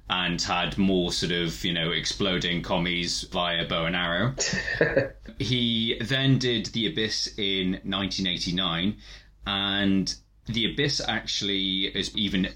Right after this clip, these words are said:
Speaker 1: Cameron is happy to admit, is probably his least successful film. It's still worth a watch.
Speaker 2: It's a good
Speaker 1: I,
Speaker 2: film.
Speaker 1: yeah,
Speaker 2: Yeah,
Speaker 1: I'd,
Speaker 2: I like
Speaker 1: I'd still
Speaker 2: it.
Speaker 1: re-, recommend it. So in The Abyss, there's a first use of three D image mapping of someone's face, which would go on to pave the way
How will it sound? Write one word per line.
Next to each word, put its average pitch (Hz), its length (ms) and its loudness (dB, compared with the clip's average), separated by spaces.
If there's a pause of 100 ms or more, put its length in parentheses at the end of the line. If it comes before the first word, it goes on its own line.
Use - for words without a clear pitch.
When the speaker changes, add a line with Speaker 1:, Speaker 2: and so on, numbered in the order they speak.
(100)
Speaker 1:
Cameron 95 300 2
is 87 120 -2
happy - 180 -4
to 87 200 -2
admit, 92 240 0
is 85 120 -2
probably 95 360 0
his 92 440 0 (140)
least 101 300 0
successful 90 600 -2
film. 78 420 -4 (380)
It's 98 180 -2
still 123 200 4
worth 98 220 2
a 92 60 2
watch. - 420 0
Speaker 2:
It's - 100 -2
a - 20 0
good 214 160 4
Speaker 1:
I, - 40 0
Speaker 2:
film. 202 320 4
Speaker 1:
yeah, 156 160 0
Speaker 2:
Yeah, 180 40 2
Speaker 1:
I'd, 180 60 2
Speaker 2:
I 190 40 4
like 160 100 4
Speaker 1:
I'd 131 60 2
still 110 220 2
Speaker 2:
it. 107 60 0
Speaker 1:
re-, 98 60 -4
recommend 104 500 2
it. 123 100 0 (360)
So 127 340 0
in 156 180 2
The 139 120 4
Abyss, 107 380 -2
there's 98 400 -2 (100)
a 92 460 0
first 98 300 0
use 92 360 0 (100)
of 95 360 0 (420)
three 110 260 4
D 92 400 0
image 90 360 0
mapping 87 460 -2
of 82 120 -8
someone's 78 360 -2
face, - 460 -4 (280)
which 101 240 0
would 98 140 0
go 113 240 4
on 95 160 2
to - 80 -4
pave 90 320 -2
the 90 80 0
way 80 360 0